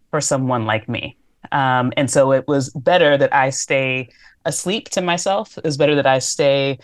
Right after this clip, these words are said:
not awake to my fullness, um, if I wanted, if I wanted to live. This also, I remember this happening at the same time that James Byrd was dragged to his death, um, around the same time he was dragged to his death and lynched by,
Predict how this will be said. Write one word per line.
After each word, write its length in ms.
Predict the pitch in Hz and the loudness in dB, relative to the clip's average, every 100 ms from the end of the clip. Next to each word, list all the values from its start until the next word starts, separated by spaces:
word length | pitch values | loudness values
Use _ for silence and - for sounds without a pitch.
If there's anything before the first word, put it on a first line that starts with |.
| - _ - | -18 _ -8
not 300 | 151 147 - | 0 0 2
awake 380 | 156 139 143 - | 0 0 -2 -4
to 120 | - | -6
my 200 | 139 131 | -4 -4
fullness, 640 | - 139 135 180 247 - - _ - 160 | -2 -4 -2 -6 -10 -12 -20 _ -6 2
um, 240 | 143 139 | 2 2
if 140 | 139 135 | -2 -2
I 80 | |
wanted, 380 | 131 123 120 120 - | -2 -2 -4 -6 -6
if 160 | 160 170 | -4 0
I 40 | |
wanted 220 | 156 135 - | 0 0 -2
to 80 | |
live. 300 | 147 151 95 | 0 0 0
This 160 | 165 180 - | -4 -2 0
also, 320 | 175 - 151 | 0 2 0
I 60 | |
remember 280 | 147 147 147 | 0 -2 -2
this 140 | 135 135 | -2 -4
happening 520 | 131 - 139 131 131 | -6 -6 -6 -6 -8
at 80 | 139 | -8
the 60 | 135 | -10
same 320 | - 135 131 | -6 -4 -4
time 300 | 120 131 127 | -6 -6 -4
that 180 | 123 123 | -6 -6
James 280 | 131 123 117 | -6 -6 -2
Byrd 460 | 139 139 123 120 - - - | 2 4 4 0 -6 -20 -12
was 140 | - 131 | -6 -4
dragged 380 | 117 127 123 117 | 2 2 2 0
to 100 | 123 | -6
his 160 | 131 | -4
death, 480 | 160 233 123 135 - _ - | 2 4 4 0 -12 _ -6
um, 320 | 143 135 131 | -2 0 0
around 240 | 139 190 | 2 2
the 80 | 165 | 2
same 180 | 151 139 | -2 -4
time 240 | 139 123 | -2 -6
he 100 | 127 | -6
was 120 | 127 117 | -10 -4
dragged 280 | 123 117 | -2 -2
to 100 | - | -4
his 100 | 127 | -8
death 280 | 117 127 117 | -2 -2 -2
and 180 | - 123 | -6 -8
lynched 340 | 120 120 - - | -6 -6 -10 -4
by, 460 | 120 113 117 120 | 0 2 2 -2